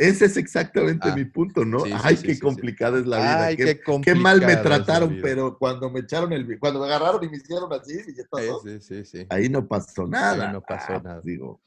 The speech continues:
Speaker 1: ahí es donde, eh, en mi opinión, es donde no cuadran este tipo de cosas, ¿no?
Speaker 2: Pero bueno.
Speaker 1: Si de verdad fueras tan quejoso, pues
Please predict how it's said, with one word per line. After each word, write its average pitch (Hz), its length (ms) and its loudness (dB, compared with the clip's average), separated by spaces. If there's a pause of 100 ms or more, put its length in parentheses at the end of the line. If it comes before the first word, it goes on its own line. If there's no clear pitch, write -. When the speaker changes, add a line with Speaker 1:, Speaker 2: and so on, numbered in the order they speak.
Speaker 1:
ahí 107 180 -2
es 156 80 4
donde, 208 260 2
eh, 143 180 0
en 143 120 0
mi 143 80 0
opinión, 147 400 0
es 180 100 0
donde 170 240 0
no 131 180 -4
cuadran 135 360 -2
este 117 200 -6
tipo 107 320 -6
de - 80 -12
cosas, - 340 -4
¿no? - 180 -12 (440)
Speaker 2:
Pero 107 300 -2
bueno. 101 340 -4
Speaker 1:
Si 156 80 8
de 139 140 6
verdad 147 360 6
fueras 180 520 2
tan 143 720 2 (140)
quejoso, 139 480 -2
pues - 380 -4